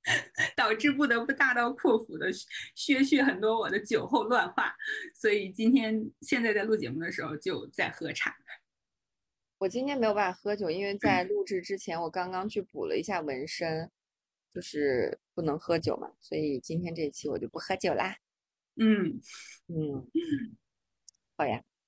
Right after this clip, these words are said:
Speaker 2: 那我们今天聊了很多甜甜的话题，然后也推荐了很多值得去追的剧，比如说《穷途鼠的奶酪梦》，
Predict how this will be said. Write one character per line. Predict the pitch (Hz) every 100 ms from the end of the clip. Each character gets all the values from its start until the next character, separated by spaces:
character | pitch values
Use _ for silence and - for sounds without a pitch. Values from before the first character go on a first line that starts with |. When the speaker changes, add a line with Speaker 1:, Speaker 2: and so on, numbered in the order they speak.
| _ _
Speaker 2:
那 | 202 180 170
我 | 170
们 | 165
今 | 190
天 | 202 196
聊 | 165 160
了 | 180
很 | 156
多 | 143 165
甜 | - 143
甜 | 175 139
的 | 151
话 | - 165 147
题， | - - - - _ _ _
然 | - 165
后 |
也 | 170
推 | 147 - 170
荐 | 185
了 | 165
很 | 170 135
多 | 139 143 139 147 - _ _ _ _ - - _
值 | - 175
得 | 170 160
去 | - 170
追 | 175 165
的 | 160 147
剧， | - 160 143 120
比 | 107
如 | 131 127
说 | 156 165 151 156
《穷 | - 156
途 | 170 160
鼠 | - -
的 | - 151
奶 | 151 -
酪 | 156 147
梦》， | 151